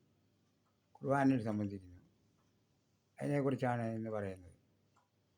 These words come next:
നമ്മൾ പള്ളിയിൽ പോകേണ്ട ആരെയും ശ്രദ്ധിക്കേണ്ടത്, നിന്റെ സഹോദരനോട് പകയോ വിദ്വേഷമോ വെറുപ്പോ എന്തെങ്കിലും ഉണ്ടെങ്കിൽ,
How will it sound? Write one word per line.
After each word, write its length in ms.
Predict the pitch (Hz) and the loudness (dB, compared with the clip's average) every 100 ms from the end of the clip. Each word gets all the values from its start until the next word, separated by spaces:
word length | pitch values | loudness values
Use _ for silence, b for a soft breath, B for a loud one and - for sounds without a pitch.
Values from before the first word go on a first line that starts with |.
| _ _ _ _ _ _ _ - | _ _ _ _ _ _ _ -10
നമ്മൾ 180 | 131 143 | -4 2
പള്ളിയിൽ 280 | 143 160 160 | 2 2 4
പോകേണ്ട 340 | 160 160 151 | 4 6 4
ആരെയും 420 | 147 147 160 156 - | 4 4 2 -2 -4
ശ്രദ്ധിക്കേണ്ടത്, 600 | 139 139 143 135 139 131 131 - _ _ _ _ _ _ - | -8 -6 -4 -2 -2 -2 -6 -12 _ _ _ _ _ _ -8
നിന്റെ 240 | - 147 143 | -4 -2 0
സഹോദരനോട് 640 | 139 156 165 160 156 151 147 139 | 0 2 2 2 2 2 0 0
പകയോ 380 | 139 151 156 147 | 0 2 2 2
വിദ്വേഷമോ 640 | 143 139 160 139 147 143 135 | 0 0 0 0 -2 -2 0
വെറുപ്പോ 480 | 135 143 151 151 143 135 | 0 -2 -4 -2 -2 -2
എന്തെങ്കിലും 500 | 131 151 143 139 131 | -4 -2 -2 -2 -2
ഉണ്ടെങ്കിൽ, 380 | 123 117 117 107 | -4 -6 -8 -10